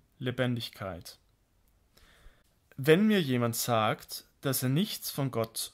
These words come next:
spüre, rate ich ihm immer, dass er auch seine dunklen Seiten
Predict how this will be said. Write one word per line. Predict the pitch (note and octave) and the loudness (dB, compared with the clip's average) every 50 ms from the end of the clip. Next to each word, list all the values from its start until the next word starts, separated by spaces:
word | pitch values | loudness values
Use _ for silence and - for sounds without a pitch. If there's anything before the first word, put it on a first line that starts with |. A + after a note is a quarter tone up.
| _ | _
spüre, | _ - - - - C3 B2+ B2 B2 A#2+ B2 A2 G#2 G#2+ C#3+ F3+ - _ _ _ _ _ _ _ _ _ _ - | _ -14 -14 -10 -6 -2 -2 0 0 0 -2 -2 -2 -2 -2 -6 -10 _ _ _ _ _ _ _ _ _ _ -4
rate | - C3 C3 D3+ F#3 - - G3+ | 2 4 4 4 4 2 -2 -2
ich | F3+ - - | -2 -2 -2
ihm | C3+ C#3 B2+ - - | -2 -2 -2 -2 -2
immer, | A#2 B2 A#2 A2 A2 A2 A#2+ C#3+ - _ _ _ _ _ _ _ | -4 -2 -2 -2 -2 -2 -2 -4 -6 _ _ _ _ _ _ _
dass | - C3+ B2 - - | -4 -2 -2 -2 -4
er | - - - | -4 -2 0
auch | A#2 B2 D3 F#3+ - - - - | 2 4 2 2 0 -6 -16 -10
seine | - - - - B2+ A#2+ A#2 | -6 -4 -2 -2 -2 -2 -4
dunklen | A#2 - C3 D#3 F3 - - E3+ E3+ | -4 -4 -4 -4 -4 -4 -4 -4 -2
Seiten | E3+ - - A#2 G#2+ G#2+ A2 - A2+ A2+ B2 C#3 | -2 0 0 0 0 -2 -2 -4 -4 -6 -6 -6